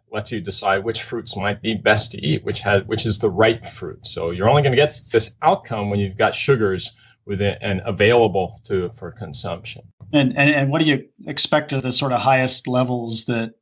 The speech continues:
Speaker 2: that fruits would attain? I, I guess fruits that are being eaten by primates, right? That's the,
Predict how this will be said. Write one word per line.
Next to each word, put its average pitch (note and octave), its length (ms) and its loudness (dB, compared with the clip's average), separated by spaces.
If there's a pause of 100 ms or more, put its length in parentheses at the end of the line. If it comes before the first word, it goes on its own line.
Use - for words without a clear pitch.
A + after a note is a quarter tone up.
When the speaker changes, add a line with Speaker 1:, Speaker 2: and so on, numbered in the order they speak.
(140)
Speaker 2:
that A#2 260 -10
fruits C3+ 340 2
would B2+ 120 0
attain? A#2+ 760 2 (240)
I, D3+ 140 2
I D3+ 60 0
guess F3 160 4
fruits F3+ 280 4
that D3+ 100 4
are C#3 60 4
being C#3 220 4
eaten C#3 240 -2
by A2+ 240 -2 (120)
primates, A#2+ 500 0
right? B2 160 -6
That's C3+ 240 -4
the, A#2+ 140 -6